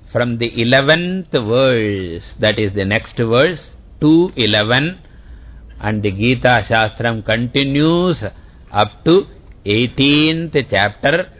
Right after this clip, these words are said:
sixty-sixth verse. The eighteenth chapter has got totally seventy-eight verses. Of this,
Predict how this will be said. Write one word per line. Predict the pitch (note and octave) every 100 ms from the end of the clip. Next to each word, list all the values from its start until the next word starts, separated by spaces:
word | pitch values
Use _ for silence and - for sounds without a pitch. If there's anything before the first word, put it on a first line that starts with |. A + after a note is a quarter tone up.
| -
sixty-sixth | - - - C3+ - - - D3 C#3 C3+ - E3 E3 - -
verse. | B2 G2 G2+ G2+ F#2 F#2 A2+ - - - - - - - - - -
The | A#2
eighteenth | A#2+ C3 D3 D3+ C3+ B2
chapter | A2+ G#2+ A#2+ A2+
has | G2+ G#2+
got | G2 A#2+ D3 - A2
totally | A#2 A#2+ A#2 C3+ E3+ A#3 - - - -
seventy-eight | - B2+ C3 C#3 B2+ C#3 C3 B2 B2+ E3+ G3+ G3+
verses. | D3+ G#2 G#2+ A2+ D3 D#3+ - - - - - - -
Of | A2+ A2+
this, | B2 G3 -